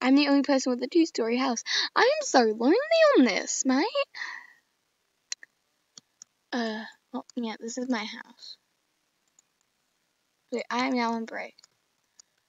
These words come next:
Yeah, this is my house, and don't question. Um, uh, see? This is the friends only room. This is what the friends only room is. It's literally what it is.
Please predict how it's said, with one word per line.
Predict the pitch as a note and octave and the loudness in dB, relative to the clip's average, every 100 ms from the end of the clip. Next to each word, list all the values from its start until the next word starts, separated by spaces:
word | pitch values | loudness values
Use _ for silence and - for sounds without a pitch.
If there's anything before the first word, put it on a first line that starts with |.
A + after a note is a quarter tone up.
| _ _ | _ _
Yeah, | - B3+ _ _ C#4+ | -6 -6 _ _ -8
this | C#4+ | -6
is | D#4 | 0
my | D4 B3+ | 0 0
house, | A#3 G#3+ E3+ B3+ - - | -2 -4 -6 -12 -18 -16
and | B3 A#3+ - _ _ _ _ _ A#3 _ | -16 -16 -20 _ _ _ _ _ -18 _
don't | A#3+ G#3+ | -6 -6
question. | - A3 G#3+ - - B3 A#3+ _ _ _ _ _ _ _ _ _ B3+ | -10 -12 -6 -6 -6 -12 -18 _ _ _ _ _ _ _ _ _ 0
Um, | B3 A3+ _ _ _ _ | 0 0 _ _ _ _
uh, | C4+ B3 B3+ _ | -6 -6 -8 _
see? | - A#3+ C4+ _ _ _ _ - | -6 -4 -6 _ _ _ _ -4
This | A#3+ | -4
is | A#3 | -4
the | A#3 | -8
friends | - A3+ G#3 | -10 -10 -10
only | G3+ G#3 | -12 -14
room. | G#3 A#3 A#3 _ _ | -18 -20 -20 _ _
This | A3+ A3+ | -10 -8
is | |
what | A3 - | -8 -12
the | |
friends | - A3+ G3+ | -8 -6 -6
only | G#3+ G#3+ | -8 -8
room | G#3+ G#3+ | -8 -8
is. | G#3+ G#3+ - - _ _ _ _ _ _ - _ _ _ _ _ | -10 -8 -10 -10 _ _ _ _ _ _ -14 _ _ _ _ _
It's | B3 B3+ | -4 2
literally | C4+ C4+ C4 | 4 4 2
what | A3+ A#3+ A3+ | 8 8 8
it | G#3+ | 2
is. | G3+ - - - | -2 -6 -10 -14